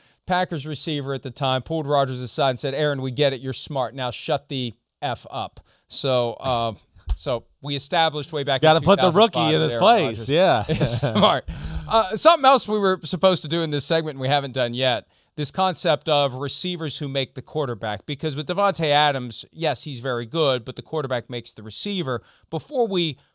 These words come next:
Speaker 1: finally pull the plug on this segment, are there names that come to mind for you? I mean, we talked about Jerry Rice and Joe Montana yesterday. Did Rice make Montana? Did Montana make Rice? Who are the receivers that make the quarterbacks?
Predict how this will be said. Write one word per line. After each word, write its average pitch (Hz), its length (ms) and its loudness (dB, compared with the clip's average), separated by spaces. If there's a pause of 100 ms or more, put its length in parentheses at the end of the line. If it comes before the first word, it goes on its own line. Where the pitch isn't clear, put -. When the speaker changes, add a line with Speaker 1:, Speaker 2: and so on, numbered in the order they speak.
(100)
Speaker 1:
finally 170 300 -2
pull 139 220 -8
the 120 80 -10
plug 156 320 -4
on 123 160 -4
this 113 160 -8
segment, 117 560 -4
are 156 100 -4
there 165 160 -2
names 165 460 -4
that - 160 -16
come 175 180 -8
to 151 80 -8
mind 143 400 -6
for - 220 -14
you? 117 420 -10 (560)
I 147 60 -10
mean, 160 60 -2
we 180 60 -2
talked 254 200 2
about 240 160 0
Jerry 196 260 0
Rice 180 260 2
and 156 80 -10
Joe 156 160 -2
Montana 147 460 -2
yesterday. 113 540 -4 (260)
Did 151 160 -4
Rice 185 300 4
make 185 180 0
Montana? 160 480 -4
Did 139 180 -6
Montana 139 440 -6
make 127 240 -8
Rice? 113 340 -6 (200)
Who 220 140 0
are 320 160 0
the 220 80 -4
receivers 160 760 -4
that 131 160 -10
make 139 260 -6
the 127 80 -14
quarterbacks? 107 800 -10